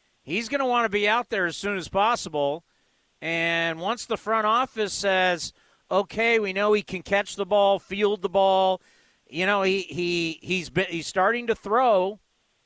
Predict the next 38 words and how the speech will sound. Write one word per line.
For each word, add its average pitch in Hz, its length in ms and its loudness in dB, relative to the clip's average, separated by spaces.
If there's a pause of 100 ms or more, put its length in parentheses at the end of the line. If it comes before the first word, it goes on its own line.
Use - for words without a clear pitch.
(520)
I 120 40 -20
mean, 156 160 -2
he 202 40 2
was 170 140 0
winging 220 320 -2
the 208 80 -2
football 196 600 2
all 175 260 4
around. 165 560 0 (760)
Uh, - 40 -12
uh, 151 680 0
t-, - 280 -10
yes, 165 340 -8
it, 196 200 -14
I 196 80 -14
mean, 208 140 -8
the 214 100 0
thing 285 260 -4
is, 180 320 0 (140)
is 143 420 -2
poor 220 300 2
Mike's 147 340 -2
had 135 140 -2
a 131 40 -4
bad 139 280 0
elbow 147 360 0
all 147 240 2
year, 147 260 -2
and 131 80 -6
I 131 80 -4
know 151 180 -4
he's 135 160 -8
worked 151 260 -4
hard 143 400 2
and 117 160 -18
had 135 220 -6
setbacks, 139 640 -8
but, 135 240 -10